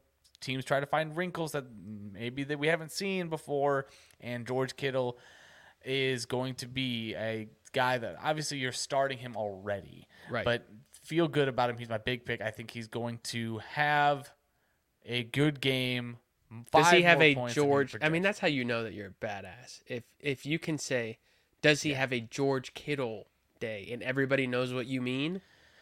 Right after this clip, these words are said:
Speaker 1: I
Speaker 2: Does he
Speaker 1: think,
Speaker 2: have a George Kittle
Speaker 1: I think
Speaker 2: day? <laughs>
Speaker 1: multiple touchdowns are
Speaker 2: Wow.
Speaker 1: likely in this game. And look,
Speaker 2: Okay,
Speaker 1: you're
Speaker 2: if
Speaker 1: gonna
Speaker 2: you're,
Speaker 1: s-
Speaker 2: if you're saying that's likely,
Speaker 1: Yep.
Speaker 2: do you think Debo r-, catches a touchdown?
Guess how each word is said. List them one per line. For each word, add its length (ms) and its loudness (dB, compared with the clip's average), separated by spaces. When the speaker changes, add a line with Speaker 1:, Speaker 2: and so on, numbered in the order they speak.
Speaker 1:
I 100 10
Speaker 2:
Does 120 8
he 80 6
Speaker 1:
think, 80 4
Speaker 2:
have 180 6
a 100 6
George 580 0
Kittle 280 0
Speaker 1:
I 60 0
think 260 -4
Speaker 2:
day? 160 -8
<laughs> 40 2
Speaker 1:
multiple 460 4
touchdowns 880 4
are 400 4
Speaker 2:
Wow. 260 6
Speaker 1:
likely 800 0
in 260 -6
this 240 -4
game. 600 -6
And 640 -8
look, 120 0
Speaker 2:
Okay, 180 12
Speaker 1:
you're 40 8
Speaker 2:
if 40 0
Speaker 1:
gonna 100 0
Speaker 2:
you're, 180 10
Speaker 1:
s- 100 6
Speaker 2:
if 180 2
you're 160 6
saying 360 2
that's 260 0
likely, 500 -2
Speaker 1:
Yep. 180 -2
Speaker 2:
do 80 4
you 140 4
think 260 2
Debo 420 2
r-, 60 -6
catches 340 -6
a 60 -10
touchdown? 480 -10